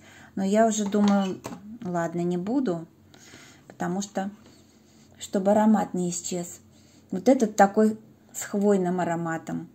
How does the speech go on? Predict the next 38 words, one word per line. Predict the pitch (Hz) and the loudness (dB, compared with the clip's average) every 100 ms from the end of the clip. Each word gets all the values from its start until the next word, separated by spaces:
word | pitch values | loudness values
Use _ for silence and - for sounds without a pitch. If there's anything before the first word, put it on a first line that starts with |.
| _ _ _ _ _ _ - - - | _ _ _ _ _ _ -20 -20 -14
кусочек. | 175 - 165 - - - - - - - - - - | -10 -6 -8 -6 -8 -10 -20 -20 -20 -18 -16 -12 2
Ну, | 240 | 10
интересные | 254 247 262 233 175 - 156 | 10 10 6 2 2 -4 -8
такие. | 151 156 151 165 147 151 - - - - | -6 -8 -8 -12 -12 -14 -16 -18 -14 -2
Не | 254 269 | 2 2
знаю, | 220 190 175 | 4 4 6
муж | 196 220 - | 6 4 2
у | |
меня | 202 196 190 190 | 0 2 2 2
будет | 185 247 262 262 | 2 2 2 2
пользоваться | 226 214 196 190 - 196 | 2 0 0 -2 -4 -4
ими | 185 185 | -2 0
в | 180 175 | -2 -4
мае | 185 170 170 | -2 -2 -2
или | - 185 180 | -2 -2 0
нет. | 196 277 302 | 0 0 0
Если | 202 - 180 | -4 -4 -8
что, | - 240 | -4 -4
перейдёт | 233 185 180 202 208 | -2 -2 -2 -2 -2
на | 202 190 | -2 -2
июнь. | 180 165 160 160 | -4 -4 -6 -6
Я | 175 | -8
уже | 175 170 | -8 -8
говорила, | 175 175 208 254 | -4 -2 0 0
что | 196 - | -2 -8
он | 175 | -8
там | 170 165 | -8 -8
себе | - 170 160 | -8 -10 -8
что-то | 175 170 | -12 -10
положил. | 180 180 175 156 143 - _ - - - - | -8 -6 -8 -10 -14 -18 _ -20 -20 -20 -12
Давайте | 190 208 349 349 | -4 0 2 4
моё | 294 240 202 | 4 4 4
мыло | 185 185 175 | 0 0 0
понюхаем. | 180 180 170 160 - 170 | 0 0 -2 -4 -6 -4
Праздничное | 202 233 208 196 202 185 | 0 2 2 -2 -4 -4
пожелание | 196 190 202 190 180 180 | -2 -2 0 0 0 -2
от | 180 - | -4 -4
Avon. | 170 165 190 277 302 | -4 -4 -2 0 -2